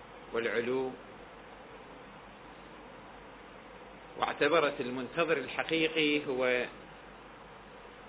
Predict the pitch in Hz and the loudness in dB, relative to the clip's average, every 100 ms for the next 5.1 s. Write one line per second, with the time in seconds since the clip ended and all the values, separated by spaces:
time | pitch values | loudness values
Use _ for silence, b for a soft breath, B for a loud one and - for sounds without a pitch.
0 | - 113 127 123 175 185 - - - - | -6 0 2 4 2 2 -2 -10 -14 -14
1 | - - - 127 120 123 127 151 139 117 | -14 -14 -2 2 2 2 4 4 4 2
2 | - 107 101 95 101 98 92 90 - - | 0 -2 0 0 -2 -4 -6 -6 -10 -14
3 | - - - - - - - - - 110 | -14 -14 -16 -14 -16 -16 -16 -16 -4 2
4 | 127 135 120 131 135 - 107 117 - 147 | 2 2 2 4 6 4 2 -4 0 0
5 | 151 | 0